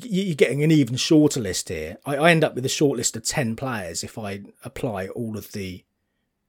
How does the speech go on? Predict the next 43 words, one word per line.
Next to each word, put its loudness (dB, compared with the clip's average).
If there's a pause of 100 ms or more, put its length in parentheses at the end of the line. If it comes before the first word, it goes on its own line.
(600)
number, -4
all, -8
all -6
of -8
the -12
numbers, -6
all -8
of -16
the -12
trends -4
that -14
we've -16
discussed -8
in -6
the -10
last -10
ten -8
minutes -8
or -20
so. -12 (760)
Um, -8
I'll, 4
I'll 6
rattle 6
through 2
'em -4
quickly -8
because -14
the -4
winner -2
may -4
well -8
be -8
in -10
here. -14 (420)
Um, -10 (560)
it -2
may 6
well 4
form -4
part -4
of -14
my -6